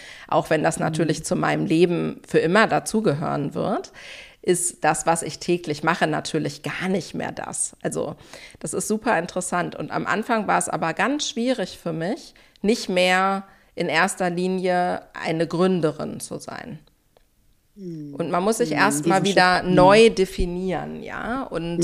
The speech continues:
Speaker 2: Mhm.
Speaker 1: ähm, lernen eigentlich. Und das finde ich aber, das, äh, können auch alle, die jetzt mal zuhören, ähm, für sich mal kurz das Experiment quasi machen. Wer bist du eigentlich, ja? Also sich mal selber zu fragen, wer bin ich? Also losgelöst von meiner Rolle.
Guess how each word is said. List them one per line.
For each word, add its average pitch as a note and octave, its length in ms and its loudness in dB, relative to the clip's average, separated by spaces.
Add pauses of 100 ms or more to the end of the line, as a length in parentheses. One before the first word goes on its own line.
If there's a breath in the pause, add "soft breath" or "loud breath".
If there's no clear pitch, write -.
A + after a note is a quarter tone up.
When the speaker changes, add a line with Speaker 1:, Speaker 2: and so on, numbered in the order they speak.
Speaker 2:
Mhm. D#3+ 80 2
Speaker 1:
ähm, F3 580 2 (420 loud breath)
lernen A3+ 580 2
eigentlich. A3+ 760 -2
Und F3 100 -6
das G3 140 -4
finde G#3+ 180 0
ich G#3 140 -6
aber, F#3 200 -2
das, F3+ 200 -6
äh, E3+ 600 -2
können G3 240 0
auch E3+ 180 -2
alle, F#3+ 260 0
die F#3 120 -8
jetzt F3 260 -4
mal F3 220 -4
zuhören, G#3 540 -2 (520 loud breath)
ähm, E3+ 520 -2
für - 180 -4
sich F#3+ 240 -4
mal F3+ 140 -2
kurz - 300 -4
das F3+ 180 -6
Experiment E3 800 0
quasi D#3 400 -6
machen. D3 420 -4
Wer E3+ 140 4
bist G3 320 -2
du D#3+ 100 -8
eigentlich, - 800 -12
ja? A#3 200 -6
Also F3 200 -2
sich F#3+ 240 -4
mal F3+ 160 2
selber G#3+ 400 2
zu - 160 -8
fragen, F#3 480 -2
wer E3 180 4
bin F#3+ 300 2
ich? - 240 -4
Also D#3 260 -2
losgelöst F#3 1080 2
von F3 220 -4
meiner D#3+ 400 -2
Rolle. C#3+ 300 -8